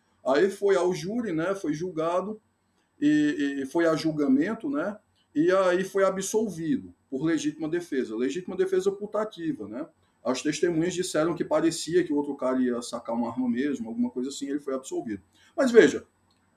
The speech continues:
ah, não tô dizendo que ele tava certo nem tava errado, não. A questão não é essa. Veja, o nosso Congresso Nacional já foi um ambiente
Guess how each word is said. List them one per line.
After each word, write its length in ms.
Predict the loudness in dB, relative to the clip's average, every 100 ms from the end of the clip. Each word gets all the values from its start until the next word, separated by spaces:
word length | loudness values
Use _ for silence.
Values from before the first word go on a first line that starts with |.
| _
ah, 680 | 6 8 8 8 6 4 -2 _ _ _ _ _ _ _ _ _ _ _ _ _
não 160 | 2 4
tô 80 | 6
dizendo 180 | 6
que 60 | 6
ele 60 | 6
tava 200 | 6 6
certo 260 | 4 0
nem 100 | 0
tava 220 | 0 2
errado, 340 | 2 6 4 4
não. 180 | 0 -2
A 40 |
questão 280 | -4 -2 0
não 140 | 2
é 140 | 0 0
essa. 200 | -6 -10 _ 6
Veja, 260 | 8 8
o 40 | 8
nosso 300 | 6 4 2
Congresso 440 | 2 4 4 2
Nacional 340 | 0 2 4
já 140 | 4 2
foi 180 | 4 4
um 100 | 2
ambiente 640 | 2 2 4 2 0